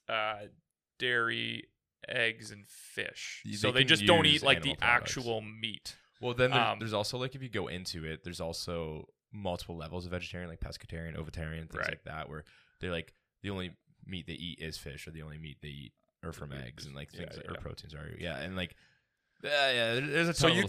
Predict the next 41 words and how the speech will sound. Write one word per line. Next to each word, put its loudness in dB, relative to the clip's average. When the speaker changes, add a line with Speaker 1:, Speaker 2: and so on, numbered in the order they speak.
Speaker 1:
can 4
do 8
Speaker 2:
things, 4
but 12
Speaker 1:
vegetarian 6
a 0
little 2
bit 0
better, 6
I 4
think, -4
with -4
the 0
nutrient 0
deficiencies. -2
Like, 0
you, -6
that, -4
that's -2
a -4
lot 0
easier -2
because -4
you -4
can -4
still 0
Speaker 2:
Yeah. 2
Speaker 1:
get 0
your 0
whole, -4
your, -2
um, -4
um, -16
your -14
complete -6
protein -6
from, -14
from -12
dairy -4
and -8
eggs. -10